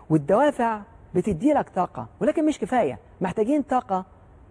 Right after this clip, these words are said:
تكون واضحة باستراتيجيات الواحد ممكن يستخدمها شوية شوية عشان يكون عنده طاقة جسمانية وطاقة شعورية وحسية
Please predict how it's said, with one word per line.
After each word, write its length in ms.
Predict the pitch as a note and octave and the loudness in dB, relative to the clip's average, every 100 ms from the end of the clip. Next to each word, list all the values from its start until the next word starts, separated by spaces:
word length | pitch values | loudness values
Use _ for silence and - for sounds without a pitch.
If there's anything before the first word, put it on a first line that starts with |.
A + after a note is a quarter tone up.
| - - | -20 -6
تكون 280 | G3 A#3 D4 | -2 2 4
واضحة 360 | A#3+ C4 - A#3 | 4 2 0 -2
باستراتيجيات 960 | G#3 - F#3+ F#3 D#3 F3 F3+ A3+ B3+ | -2 0 0 0 -2 0 2 2 2
الواحد 220 | G3 F#3+ F#3 | 0 2 0
ممكن 220 | G#3+ G#3 | 0 0
يستخدمها 520 | F3 E3+ E3+ B3 A3+ | -2 -2 0 0 0
شوية 260 | - G3 F3+ | 2 2 2
شوية 400 | F#3+ G#3+ A3 G#3 - - - | 2 2 2 -2 -12 -12 -8
عشان 240 | E3 E3+ | -4 -2
يكون 240 | F3+ B3+ | 0 0
عنده 320 | A#3 A#3 A3 G#3+ - - | 2 0 0 0 -6 0
طاقة 360 | G#3+ A3+ C4 B3+ - | 2 2 -4 -8 -6
جسمانية 680 | D3 A#3+ - A3+ G#3 G#3+ A#3+ - - - - | -2 -2 0 0 0 0 -4 -10 -20 -8 -2
وطاقة 540 | E3 A#3 A#3+ A#3 A3+ - - | 2 2 2 0 -2 -6 -18
شعورية 520 | - G#3 G3 F#3+ B3 | 0 4 6 6 4
وحسية 560 | A3 G3+ - G3+ A3 | 2 0 0 0 0